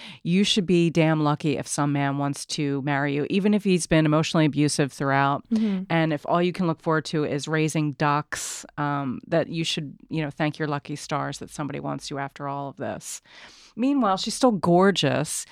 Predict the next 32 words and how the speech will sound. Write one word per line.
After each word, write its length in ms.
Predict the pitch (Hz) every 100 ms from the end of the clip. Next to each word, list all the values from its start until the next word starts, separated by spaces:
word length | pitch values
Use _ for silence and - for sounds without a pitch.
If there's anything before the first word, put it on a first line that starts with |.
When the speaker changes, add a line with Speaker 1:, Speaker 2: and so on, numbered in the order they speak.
| -
Speaker 1:
I 40 | 226
mean, 220 | 220 190
Speaker 2:
Mm-hmm. 60 | 180
Speaker 1:
Lana 220 | 196 226
Turner 400 | - 214 208 214
dissipated 760 | 175 202 - 214 196 160 156 147
is 240 | 170 156
what 260 | 165 156 -
most 360 | 160 175 -
women 240 | 190 175 156
would 120 | 147
kill 300 | - 185 196
for, 300 | - 139 226
Speaker 2:
Mm-hmm. 380 | 233 214 196 202
Speaker 1:
<laughs> 20 | 185
you 60 | 165
know? 140 | - _ - - - -
Um, 460 | 165 160 156 156 - - - -
so, 480 | - 170 165 160 - _
um, 480 | 170 165 156 156 - -
it's 120 | -
not 200 | 196 175
really 260 | 180 170 156
realistic 580 | 156 151 147 - 147
in 120 | 147 139
that 180 | 131
sense, 480 | - 143 131 123 -
but, 320 | - 143 135 -
um, 440 | 147 143 139 143 135 _ _ _ _ _ - - -
you 80 | 190
know, 260 | 165 -
um, 440 | - 160 151 160